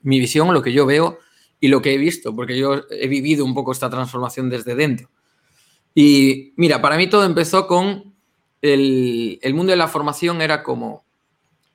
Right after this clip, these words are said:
yo te puedo vender cualquier cosa, ¿ok? Hasta un ebook y, y, pff, la venta en formación online era fácil. Lo difícil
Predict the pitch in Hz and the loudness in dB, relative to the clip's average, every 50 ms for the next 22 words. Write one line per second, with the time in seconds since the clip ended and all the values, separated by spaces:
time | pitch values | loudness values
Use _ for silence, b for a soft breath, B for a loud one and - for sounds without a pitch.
0 | _ _ _ _ _ _ _ _ _ _ _ _ _ _ _ _ _ _ _ _ | _ _ _ _ _ _ _ _ _ _ _ _ _ _ _ _ _ _ _ _
1 | _ 147 151 170 165 - - 175 180 156 151 143 143 139 135 131 120 117 117 - | _ 0 0 2 2 0 2 2 4 4 4 2 0 -2 -2 -4 -6 -6 -8 -6
2 | - 139 135 160 170 147 - 185 190 185 - - - - _ _ _ _ _ _ | -6 -6 -4 -4 -6 -6 -4 -4 -6 -6 -6 -12 -12 -14 _ _ _ _ _ _
3 | _ 135 135 135 180 196 170 135 127 - 143 147 151 151 147 - 160 160 180 208 | _ -10 -4 -2 0 0 0 -2 -4 -4 -4 -4 -4 -4 -4 -2 0 0 0 0
4 | 208 - - _ 139 131 120 87 - 123 113 113 113 110 107 - _ - - - | -2 -6 -12 _ -10 -10 -10 -10 -12 -12 -12 -12 -12 -12 -14 -16 _ -20 -20 -20
5 | _ _ _ _ _ _ _ _ 127 131 127 131 135 139 131 131 147 151 151 - | _ _ _ _ _ _ _ _ -4 -4 -2 -2 0 0 0 0 0 -2 -2 0
6 | 170 170 165 160 156 156 151 139 135 135 - 165 156 151 143 139 139 147 180 175 | 0 0 2 0 0 0 0 0 0 0 0 0 0 2 2 2 2 2 2 0
7 | 143 139 151 151 147 - - _ _ _ _ _ _ _ _ _ _ _ - - | 0 0 0 0 -2 -4 -10 _ _ _ _ _ _ _ _ _ _ _ -10 -2
8 | - 156 135 127 - 110 98 - _ _ _ _ _ - 131 139 143 143 139 - | 0 0 0 0 -4 -8 -10 -12 _ _ _ _ _ -6 -4 -2 -2 -2 -2 0
9 | - 190 202 202 - 208 220 240 - - _ | 0 0 0 0 -2 -2 -2 -4 -8 -16 _